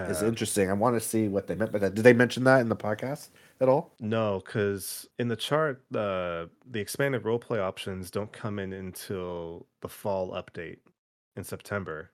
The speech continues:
Speaker 2: So we, we're kind of ways off on that, but I hope we do find out stuff soon. Um, what they did, uh, talk about, though, is that they're bringing in this new kind of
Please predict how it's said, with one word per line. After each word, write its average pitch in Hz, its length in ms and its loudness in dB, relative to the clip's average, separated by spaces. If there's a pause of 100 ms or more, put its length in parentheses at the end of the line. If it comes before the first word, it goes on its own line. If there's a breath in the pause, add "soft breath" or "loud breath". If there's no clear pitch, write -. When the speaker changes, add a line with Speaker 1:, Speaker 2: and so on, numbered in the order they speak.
Speaker 2:
So 87 180 2
we, 101 220 4
we're 117 240 2
kind 151 220 2
of 143 80 4
ways 123 260 6
off 110 220 2
on 95 160 0
that, 90 260 -2
but 95 120 0
I 87 100 2
hope 127 260 0
we 101 80 0
do 104 200 -2
find 87 280 -2
out 87 160 -6
stuff - 300 -8
soon. 80 560 -10 (100)
Um, 82 520 -4 (140)
what 113 240 0
they 110 160 2
did, 104 520 0 (840 loud breath)
uh, 113 140 0
talk 104 280 -2
about, 95 240 0
though, 87 280 0
is 90 260 -4
that 95 280 -2
they're 101 220 2
bringing 113 400 -2
in 104 260 -2
this - 260 -4
new 95 220 -6
kind 123 360 -2
of 147 260 -4